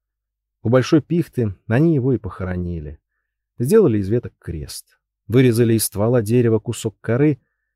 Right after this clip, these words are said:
и на внутренней стороне с согласия брата написали имя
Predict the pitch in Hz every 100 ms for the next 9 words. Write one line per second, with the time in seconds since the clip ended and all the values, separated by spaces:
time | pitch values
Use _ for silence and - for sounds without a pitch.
0 | _ - 135 170 196 175 156 143 - 117
1 | 143 170 160 - 110 110 127 113 110 110
2 | 147 143 104 - 98 - 127 117 - 147
3 | 156 139 117